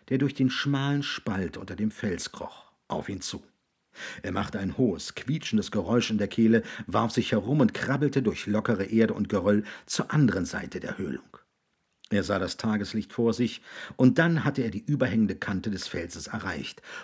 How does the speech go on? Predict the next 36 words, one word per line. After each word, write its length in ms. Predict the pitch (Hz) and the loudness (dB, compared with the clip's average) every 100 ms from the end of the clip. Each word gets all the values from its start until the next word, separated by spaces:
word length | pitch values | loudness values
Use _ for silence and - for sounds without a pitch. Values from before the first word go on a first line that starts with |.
| - | 2
und 160 | 110 | 2
kroch 300 | - 139 151 | 4 2 2
hinaus 460 | 101 90 120 117 - | 0 -2 0 0 -2
ins 260 | 104 82 - | -4 -4 -2
sonnenbeschienene 760 | 110 95 95 101 - 76 101 | 0 2 0 0 -4 -6 -6
Gras. 520 | - 85 - - - _ _ _ _ - | -4 -6 -8 -12 -16 _ _ _ _ -4
Er 120 | 127 | -4
sprang 280 | - 123 127 | 0 -2 2
auf 300 | 160 143 - - - | 4 2 0 -12 2
und 160 | 117 98 | 2 8
wollte 340 | 113 110 101 | 6 6 4
rennen, 280 | 135 98 87 | 4 4 2
aber 240 | 101 90 | -4 -4
zwei 260 | - 104 87 | -4 -4 -2
schlanke 540 | - 127 127 123 139 | 0 0 0 0 -2
Arme 360 | 113 98 95 87 | -2 -2 -2 -4
fingen 480 | - 127 113 110 - - - - | 2 6 8 6 2 -20 -10 -2
und 160 | 139 | 4
hielten 340 | 127 - - - | 6 4 2 -18
ihn. 180 | - - _ _ _ - | -20 -20 _ _ _ -6
„Jiggs“, 540 | - 196 233 - - _ _ _ _ _ - | 6 6 6 -2 -8 _ _ _ _ _ -12
schrie 300 | - 104 90 | -4 0 2
Raby 320 | 101 92 82 | 2 0 -4
triumphierend. 840 | - 92 80 76 87 67 - - _ _ - - | -4 -6 -6 -8 -6 -8 -8 -18 _ _ -12 -2
„Ich 160 | 151 180 | 6 8
habe 200 | 226 196 | 8 8
ihn, 320 | 208 160 - | 8 8 4
ich 140 | - 226 | 6 8
habe 120 | 220 | 8
ihn 80 | 196 | 8
hier!“ 380 | 240 208 110 _ _ _ _ _ _ _ _ _ - | 8 6 0 _ _ _ _ _ _ _ _ _ -10
Unter 280 | - 78 - | -6 -4 -4
dem 180 | - - | -6 -2
Felsen 400 | 110 104 101 104 | 2 2 2 4
hinter 320 | 113 110 113 | 6 6 6
ihm 300 | 104 107 | 6 4